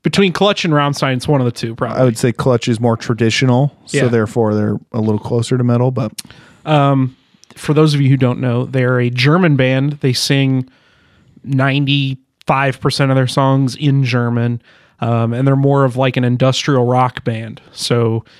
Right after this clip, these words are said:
Speaker 1: Ministry or Fear Factory
Speaker 2: Yeah.
Speaker 1: or Nine Inch Nails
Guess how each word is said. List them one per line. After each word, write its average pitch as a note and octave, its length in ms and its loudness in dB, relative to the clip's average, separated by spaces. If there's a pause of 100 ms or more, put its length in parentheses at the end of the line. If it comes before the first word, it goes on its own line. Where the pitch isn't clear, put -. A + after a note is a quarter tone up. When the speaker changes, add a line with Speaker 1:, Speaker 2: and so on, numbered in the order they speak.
(200)
Speaker 1:
Ministry B2+ 800 0
or A#2 300 -2
Fear C3+ 280 -2
Factory B2 600 -2 (200)
Speaker 2:
Yeah. A#2 80 2
Speaker 1:
or B2 180 2
Nine B2 220 -2
Inch A#2+ 240 -4
Nails A#2+ 520 -2